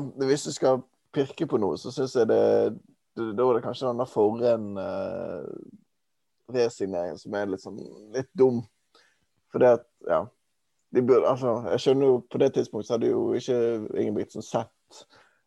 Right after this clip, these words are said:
Løvgren en gang, og han har jo fremdeles ikke sett Løvgren, fordi at Løvgren er jo fremdeles i Sverige på grunn av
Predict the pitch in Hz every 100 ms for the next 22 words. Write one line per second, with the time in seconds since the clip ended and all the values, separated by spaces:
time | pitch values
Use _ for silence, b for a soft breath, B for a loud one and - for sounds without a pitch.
0 | - 117 113 117 120 107 87 95 104 117
1 | 113 117 123 113 95 98 127 101 - 92
2 | 95 90 101 110 104 98 104 104 104 98
3 | 101 104 107 - - 139 104 - - 101
4 | 95 85